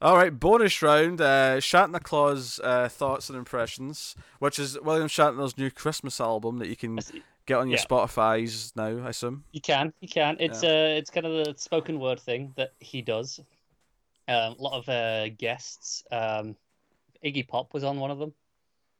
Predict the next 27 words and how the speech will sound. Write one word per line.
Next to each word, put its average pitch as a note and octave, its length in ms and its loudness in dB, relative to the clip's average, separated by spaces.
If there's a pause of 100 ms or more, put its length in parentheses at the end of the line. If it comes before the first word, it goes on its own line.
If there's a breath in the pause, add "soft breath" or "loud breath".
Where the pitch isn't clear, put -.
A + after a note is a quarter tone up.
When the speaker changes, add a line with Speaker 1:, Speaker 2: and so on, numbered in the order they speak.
(360)
Speaker 1:
Oh, C3 100 -10
Speaker 2:
Um, C#3 300 0 (120)
Speaker 1:
okay. F#3 200 -8
Speaker 2:
yeah, F3 180 2
so G#3+ 140 -8
it, D4 160 -4
it, A3 260 -4
there's A3 120 -4
a A#3+ 40 -4
bit A#3 120 -6
of A3+ 60 -10
a A3+ 40 -8
mixture. E3+ 300 -6
You D#3 100 -4
got C#3 100 -4
some D#3+ 220 -6
kind D3+ 160 -4
of C3+ 40 -8
just C3 220 -8
somber, A#2 420 -2 (400)
you A2+ 100 -8
know, G#2+ 80 -6 (180)
traditional B2+ 480 -6
style, A2+ 480 -2 (840)
ca-, - 160 -20 (260)
almost D3 280 -4
carol-esque B2 720 -6